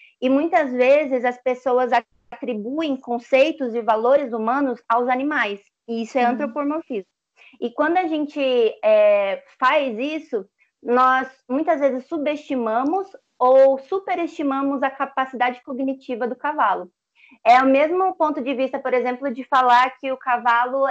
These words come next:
Speaker 1: é, tá sendo maldoso, ou que ele sabe que ele fez errado e fez de propósito. Tudo isso é antropomorfismo. Nós estamos atribuindo ao cavalo algo que é do ser humano. E quando a gente faz isso, existe um, um risco muito grande da pessoa errar, porque você tá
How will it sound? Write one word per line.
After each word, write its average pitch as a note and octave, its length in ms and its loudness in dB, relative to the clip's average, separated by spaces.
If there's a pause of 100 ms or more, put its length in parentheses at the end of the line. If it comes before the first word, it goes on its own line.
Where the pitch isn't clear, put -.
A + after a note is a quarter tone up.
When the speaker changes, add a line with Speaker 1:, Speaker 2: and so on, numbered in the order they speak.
Speaker 1:
é, A#3+ 480 6
tá A#3+ 180 -6
sendo B3 200 -6
maldoso, A3+ 800 0 (220)
ou A3 120 0
que A3+ 100 -2
ele A#3+ 140 2
sabe C4 400 -2
que - 120 -6
ele A3+ 120 -2
fez A3 240 -4
errado A3 420 -4
e G#3+ 40 -12
fez C4 280 0
de A3+ 80 -6
propósito. G#3+ 720 -2 (260)
Tudo D4+ 280 -4
isso D#4+ 280 -2
é C#4+ 40 2
antropomorfismo. D#4 920 -4
Nós A3 220 -4
estamos C4 420 -4 (140)
atribuindo B3+ 520 -4
ao D#4+ 60 -10
cavalo C4 560 -2
algo B3 260 0
que - 100 -14
é B3+ 60 -8
do B3+ 100 -10
ser C4 220 -6
humano. A#3+ 400 -6 (440)
E - 80 -10
quando E4+ 260 2
a - 20 -4
gente F4+ 180 -4
faz C4 220 -2
isso, D4 180 -8
existe C#4+ 560 -6
um, C#4 340 -2
um C4+ 200 2
risco D4 500 -2
muito D4+ 400 0
grande C4 400 0
da C4+ 140 0
pessoa C4+ 480 0
errar, C#4 340 -2
porque F4+ 220 -8
você E4 240 0
tá D#4+ 320 0